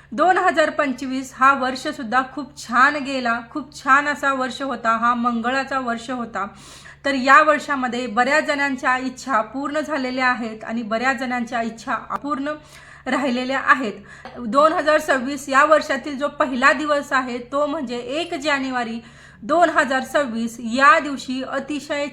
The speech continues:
छान दुर्मिळ असा योग तयार होत आहे.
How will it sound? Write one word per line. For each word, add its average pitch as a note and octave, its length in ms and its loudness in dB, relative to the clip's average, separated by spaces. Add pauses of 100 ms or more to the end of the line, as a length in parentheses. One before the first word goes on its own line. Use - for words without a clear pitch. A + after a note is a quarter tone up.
छान D4 600 2
दुर्मिळ C4 380 -2
असा B3+ 400 0 (420)
योग C4+ 400 4 (100)
तयार C#4+ 200 4
होत D#4 200 2
आहे. A3+ 420 -4